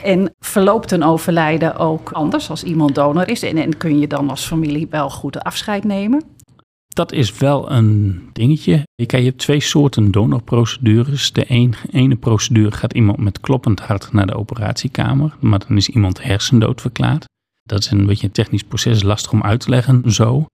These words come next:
Speaker 2: Maar mensen die hersendood zijn, zijn overleden.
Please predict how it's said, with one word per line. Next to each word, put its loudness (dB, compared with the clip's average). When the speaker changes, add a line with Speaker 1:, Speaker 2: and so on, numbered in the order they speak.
Speaker 2:
Maar 2
mensen 0
die 2
hersendood 0
zijn, -2
zijn 0
overleden. 0